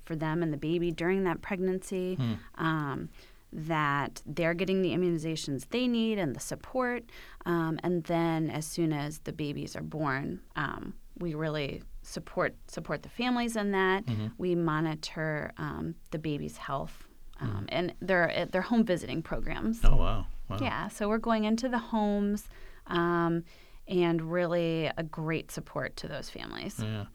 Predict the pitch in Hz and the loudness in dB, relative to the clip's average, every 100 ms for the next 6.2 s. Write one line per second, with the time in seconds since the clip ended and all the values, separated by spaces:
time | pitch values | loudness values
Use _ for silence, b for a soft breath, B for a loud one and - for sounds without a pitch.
0 | B B - 156 156 135 104 120 147 117 | B B 2 4 4 2 4 4 6 4
1 | 101 101 101 95 92 107 110 101 95 101 | 2 2 0 -2 -2 -2 -2 -2 -2 -4
2 | 101 - 104 95 92 90 90 92 98 95 | -4 -4 -2 -2 -2 -2 -4 -4 -6 -6
3 | 92 90 101 - 101 95 - - 101 92 | -6 -8 -8 -6 -6 -6 -8 -6 -6 -6
4 | 98 - 101 95 98 107 98 - 104 95 | -8 -6 -4 -4 -6 -6 -4 -4 -4 -4
5 | 92 - 95 92 104 104 98 90 - - | -8 -8 -8 -8 -8 -8 -6 -8 -10 -12
6 | - 92 | -6 -6